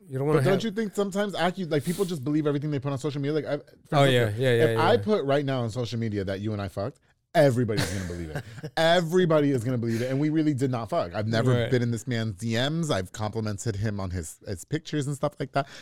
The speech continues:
Speaker 2: But none of it, if I put that right now, everybody's gonna believe it. I feel like everybody is super naive.
Speaker 1: Yeah.
Speaker 2: You know what I mean?
Speaker 1: People
Speaker 2: So
Speaker 1: believe in anything nowadays.
Speaker 2: But when it comes to your business, it's gonna happen. And,
Speaker 1: Yeah.
Speaker 2: and I hate to say that, but, like, that's, that's the God's honest truth.
Speaker 1: Yeah, a bad review goes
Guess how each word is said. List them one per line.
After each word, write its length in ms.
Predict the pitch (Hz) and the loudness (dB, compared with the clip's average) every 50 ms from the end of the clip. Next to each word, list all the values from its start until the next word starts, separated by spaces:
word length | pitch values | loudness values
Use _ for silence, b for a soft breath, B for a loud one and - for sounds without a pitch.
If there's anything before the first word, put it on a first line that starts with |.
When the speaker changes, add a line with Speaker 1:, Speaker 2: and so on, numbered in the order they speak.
| B B | B B
Speaker 2:
But 100 | - 139 | 0 2
none 160 | 147 147 147 | 2 2 2
of 80 | 156 143 | 2 0
it, 80 | 160 113 131 143 - - | -2 -2 -4 -6 -2 0
if 120 | 143 - | 0 2
I 100 | 131 131 | 2 0
put 240 | 127 - 156 165 - | 0 0 -2 -2 0
that 180 | 165 156 131 | 0 -2 0
right 160 | 107 120 131 131 | 0 0 0 0
now, 200 | 117 113 - - | -2 -4 -6 -6
everybody's 440 | - 117 104 110 101 110 104 95 - | -8 -6 -6 -4 -4 -4 -6 -6 -6
gonna 140 | 113 104 98 | -6 -6 -6
believe 200 | 87 92 101 110 | -4 -4 -4 -4
it. 80 | 107 92 | -2 -4
I 60 | 90 | -4
feel 160 | - - 127 | -4 -4 -2
like 140 | 127 127 127 | -2 -2 -2
everybody 340 | - 104 110 107 113 113 107 | -4 -6 -4 -4 -4 -4 -6
is 80 | 101 | -8
super 280 | - - 87 - 101 95 | -10 -12 -14 -10 -8 -8
naive. 580 | 95 101 117 147 175 262 233 113 85 76 76 - | -6 -4 -4 -4 -6 -6 -6 -8 -10 -10 -14 -10
Speaker 1:
Yeah. 380 | 123 120 117 113 110 104 98 95 | -4 -2 0 0 0 -2 -4 0
Speaker 2:
You 100 | 113 147 | 2 2
know 60 | 151 | 4
what 100 | 156 160 | 4 4
I 40 | 160 151 | 2 2
mean? 140 | 147 160 | 2 2
Speaker 1:
People 160 | 156 156 156 143 | 2 4 4 4
Speaker 2:
So 40 | 131 | 4
Speaker 1:
believe 260 | 139 143 151 151 139 | 4 2 2 2 2
in 180 | 147 151 151 - - | 2 0 0 -2 -2
anything 500 | 131 147 151 151 135 - 117 110 110 110 | -2 -2 -2 -2 -2 -4 -4 -4 -2 -2
nowadays. 320 | 113 113 113 107 - - | -2 -2 -2 0 0 0
Speaker 2:
But 80 | - 147 | 2 2
when 140 | 143 160 160 | 0 0 0
it 100 | 160 - | -2 -2
comes 260 | - 165 170 185 - | -2 -2 -2 -2 -4
to 100 | - 190 | -4 -2
your 160 | 165 147 143 | -2 0 -2
business, 420 | 117 104 156 185 190 214 175 135 - | -2 0 -2 -2 -2 -2 -6 -6 -6
it's 140 | 131 120 - | -8 -8 -6
gonna 180 | - 160 180 | -6 -6 -6
happen. 520 | 202 165 156 156 196 233 _ - 110 87 80 73 - - | -6 -6 -4 -4 -4 -6 _ -4 -4 -4 -4 -8 -10 -6
And, 80 | 113 127 | -4 -4
Speaker 1:
Yeah. 160 | 151 - 151 | -2 -2 -2
Speaker 2:
and 100 | 156 151 | -2 0
I 80 | 143 139 | 0 0
hate 240 | 131 151 175 208 - | 0 0 0 -2 -4
to 80 | 180 | -8
say 280 | 131 - - 151 226 240 | -8 -4 -2 -2 -2 -2
that, 220 | 190 120 104 107 | -4 -4 -4 -2
but, 140 | 120 117 107 | -4 -4 -4
like, 160 | 110 120 113 - | -2 -4 -4 -4
that's, 200 | 123 120 117 - - 120 110 87 - | -6 -6 -6 -8 -12 -16 -18 -16 -10
that's 160 | 117 117 - | -10 -8 -8
the 140 | - 123 110 | -6 -8 -4
God's 260 | 98 117 123 120 123 | 0 0 2 2 2
honest 260 | 120 113 104 95 - | 0 -2 -4 -6 -6
truth. 360 | - 190 208 190 101 76 - - | -4 -2 -2 -2 -2 -4 -6 -2
Speaker 1:
Yeah, 200 | 127 123 120 113 | 0 0 0 0
a 40 | |
bad 160 | 113 131 127 131 | 2 0 2 2
review 280 | 143 139 131 143 143 | 2 0 0 0 -2
goes 360 | 123 131 135 131 127 123 - | 0 0 0 0 0 -4 -8